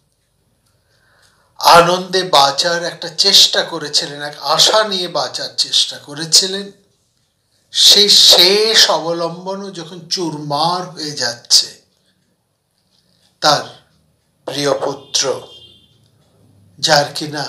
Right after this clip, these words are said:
এই মুহূর্তে রাজ্যাভিষেক হবার কথা, আর সেখানে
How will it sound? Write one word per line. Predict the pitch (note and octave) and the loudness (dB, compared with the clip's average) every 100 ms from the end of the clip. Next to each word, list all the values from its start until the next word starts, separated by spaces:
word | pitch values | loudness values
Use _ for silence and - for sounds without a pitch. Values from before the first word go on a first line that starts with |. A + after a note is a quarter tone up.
| - - - - - - _ _ _ _ _ C3+ | -12 -20 -20 -20 -20 -20 _ _ _ _ _ -2
এই | D#3+ F#3+ | 0 2
মুহূর্তে | F#3+ E3+ G3 - F#3 | 0 -6 -8 -8 -4
রাজ্যাভিষেক | D3 B2+ B2 A#2 D#3 D#3 E3 - A#3 A3+ | -2 -2 -4 -4 -2 2 4 4 2 -8
হবার | F#3 D#3 D3 - | -10 -6 -6 -6
কথা, | C3+ B2 - C#3 - _ - - - _ _ _ _ | -12 -12 -12 -14 -16 _ -20 -20 -20 _ _ _ _
আর | C3+ | 0
সেখানে | C3+ - - - D#3+ D3+ - | 2 4 2 -4 -10 -10 -14